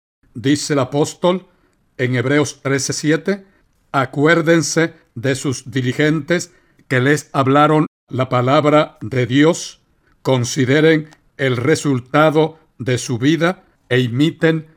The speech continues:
su fe". Y durante esta semana vamos a analizar de estos dos gigantes de la fe, Josué y Caleb. Definitivamente que estos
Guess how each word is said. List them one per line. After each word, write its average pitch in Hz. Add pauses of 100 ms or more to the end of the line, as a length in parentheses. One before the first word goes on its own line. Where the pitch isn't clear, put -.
(200)
su -
fe". 135 (460)
Y 131
durante 127
esta 147
semana 160 (200)
vamos 156 (120)
a 135
analizar 131 (380)
de 123
estos 139
dos 139
gigantes 143
de 123
la 120
fe, 175 (320)
Josué 147 (340)
y 135
Caleb. 127 (640)
Definitivamente 147
que 131
estos -